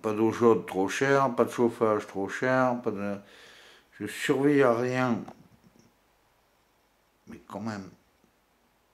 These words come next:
Que je vous parle un peu là. Non, faudrait que je me rase aussi. Bon, mais demain j'ai une super réunion, enfin,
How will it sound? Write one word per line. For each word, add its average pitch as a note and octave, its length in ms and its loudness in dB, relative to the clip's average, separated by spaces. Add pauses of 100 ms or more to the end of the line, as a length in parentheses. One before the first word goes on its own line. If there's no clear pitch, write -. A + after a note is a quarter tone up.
(2500)
Que B2 120 2
je G#2+ 80 0
vous A2+ 140 -2
parle G2+ 380 2
un D#2+ 100 -6
peu E2+ 300 -8
là. C2+ 80 -12 (1700)
Non, G2 100 -14
faudrait F2+ 320 -16
que F2 100 -16
je F#2+ 60 -18
me F#2+ 60 -12
rase F#2 260 -8 (380)
aussi. - 220 -20 (1200)
Bon, G#2+ 120 -10
mais F#2 120 -6
demain B2 320 -2
j'ai G#2+ 120 -4
une G#2+ 100 -6
super G#2+ 400 -4
réunion, A2+ 560 -2
enfin, G2 240 -12